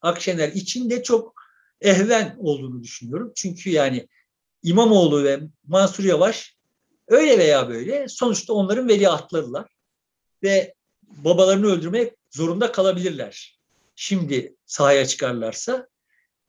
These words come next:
babalarını veya annelerini öldürmek zorunda kalabilirler yani. Dolayısıyla Türkiye böyle bir seçime doğru gidiyor. Benim gördüğüm çok, çok olağan dışı şeyler olmazsa Türkiye'nin gidiyor olduğu seçim böyle bir seçim.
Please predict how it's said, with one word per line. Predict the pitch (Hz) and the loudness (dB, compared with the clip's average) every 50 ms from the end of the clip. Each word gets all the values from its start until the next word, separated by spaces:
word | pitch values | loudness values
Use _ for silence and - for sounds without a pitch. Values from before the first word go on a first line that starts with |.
| _ - | _ -2
babalarını | 151 143 143 131 131 143 185 202 | 0 0 0 0 -2 0 0 2
veya | 175 147 135 135 | 2 2 2 2
annelerini | 135 139 143 - 143 135 139 143 135 139 143 147 156 | -2 -4 -8 -10 -10 -10 -8 -6 -4 -4 -4 -4 -2
öldürmek | 151 143 135 139 143 143 143 143 | -4 -4 -4 -6 -6 -6 -6 -6
zorunda | - 147 143 143 143 | -6 -10 -6 -6 -8
kalabilirler | 139 - 170 165 151 131 120 117 104 101 101 98 95 | 0 0 2 2 2 0 -2 -8 -10 -12 -12 -14 -14
yani. | 98 98 104 127 180 220 - _ _ _ _ _ _ _ _ _ _ - | -14 -16 -16 -16 -16 -18 -18 _ _ _ _ _ _ _ _ _ _ 2
Dolayısıyla | 392 392 349 311 277 220 - - 240 247 269 302 302 285 - - _ _ _ _ _ _ | 4 6 6 6 4 4 2 -2 -2 0 2 2 2 2 -2 -8 _ _ _ _ _ _
Türkiye | - 339 330 - - - 233 262 254 220 202 208 | 2 2 2 2 0 -4 0 0 2 4 6 6
böyle | 277 339 349 359 311 | 8 8 8 8 8
bir | 285 214 | 6 4
seçime | 175 - 190 170 175 170 170 165 147 | 4 4 2 2 0 0 0 0 2
doğru | 143 147 143 135 135 | 4 2 2 2 -2
gidiyor. | 131 131 123 135 156 175 220 - - _ - | -4 -4 -4 0 2 2 2 0 -2 _ -2
Benim | 156 202 262 277 214 | 0 0 2 2 4
gördüğüm | 226 196 165 139 120 120 160 233 - _ _ _ _ | 4 4 4 4 0 -4 -8 -8 -10 _ _ _ _
çok, | - 202 196 196 190 - - - 165 - | -2 -2 -2 -2 0 -6 -8 -8 -8 -4
çok | - 220 233 233 269 277 - - - | 2 2 2 2 2 -4 -4 -8 -4
olağan | - 160 180 196 185 185 180 165 | 0 4 6 6 6 6 4 0
dışı | 147 - - - - | -2 -4 -4 -4 -4
şeyler | - 175 160 165 175 | -2 -2 0 0 2
olmazsa | 196 214 220 208 185 165 - 175 - | 2 2 2 2 0 -2 -2 -8 -10
Türkiye'nin | - 226 220 - 339 311 262 | -10 -10 -2 -2 0 2 2
gidiyor | 185 175 175 285 359 370 | 2 2 4 2 4 4
olduğu | 339 277 233 190 196 | 4 4 4 2 0
seçim | 190 - 277 - - 240 175 139 | -2 -4 -4 -4 -4 -4 -4 0
böyle | 165 247 285 320 | 0 2 4 4
bir | 277 220 | 2 2
seçim. | - 147 120 - - - _ | -2 -6 -10 -10 -14 -16 _